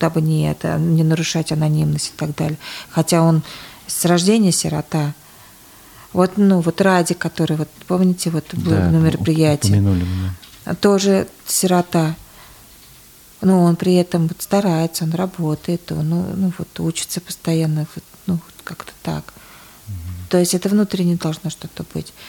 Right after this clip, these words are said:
Speaker 1: Помимо, а, есть же такое понятие, вот мы недавно разговаривали, чем отличается руководитель от должностного, ну, просто подчиненного. То, что подчиненному ему, ему говоришь, то, что, че надо делать. То есть ты его постоянно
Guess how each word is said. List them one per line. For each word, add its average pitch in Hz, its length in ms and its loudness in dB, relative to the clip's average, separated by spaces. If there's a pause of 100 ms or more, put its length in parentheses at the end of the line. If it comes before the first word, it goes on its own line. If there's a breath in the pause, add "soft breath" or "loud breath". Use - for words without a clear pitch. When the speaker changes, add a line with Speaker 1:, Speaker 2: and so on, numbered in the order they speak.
(240 loud breath)
Speaker 1:
Помимо, 170 440 2 (360 loud breath)
а, 165 180 -2 (320 loud breath)
есть 190 300 2
же 175 80 -2
такое 175 260 -2
понятие, 208 480 0
вот 175 160 -2
мы 175 60 2
недавно 175 400 2
разговаривали, 180 640 -2
чем 170 240 -4
отличается 165 720 -2 (220 loud breath)
руководитель 175 760 -2
от 160 240 -2 (380 loud breath)
должностного, 175 640 0
ну, 170 100 0
просто 170 420 -6
подчиненного. 156 680 -2
То, - 160 -8
что - 180 -8
подчиненному 233 720 0
ему, 185 240 0
ему 202 220 4
говоришь, 196 560 2
то, - 180 -8
что, - 180 -6
че - 260 -2
надо 190 280 0
делать. 143 480 -4 (260 loud breath)
То 175 100 0
есть 170 200 2
ты 208 80 0
его 226 100 2
постоянно 185 480 0